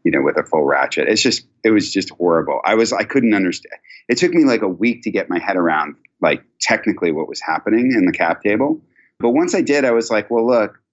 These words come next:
I actually really believe in this company's gonna be a big company." And we had, I had our first customer saying,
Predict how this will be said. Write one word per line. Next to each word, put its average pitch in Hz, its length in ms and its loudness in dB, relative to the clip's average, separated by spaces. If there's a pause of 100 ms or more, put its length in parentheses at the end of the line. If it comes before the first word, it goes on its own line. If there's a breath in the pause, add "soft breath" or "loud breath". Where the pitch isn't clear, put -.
(140)
I 107 100 0
actually 110 320 -2
really 120 200 0
believe 98 400 0
in 90 80 0
this 85 180 -2
company's 90 340 -4
gonna 82 140 0
be 78 100 0
a - 40 0
big 78 160 -2
company." 78 560 -2 (560 soft breath)
And 92 180 0
we 92 80 2
had, 95 540 0 (440)
I 85 80 -2
had 98 380 0 (140)
our 87 100 0
first 87 320 -4
customer 85 480 0
saying, 80 540 -2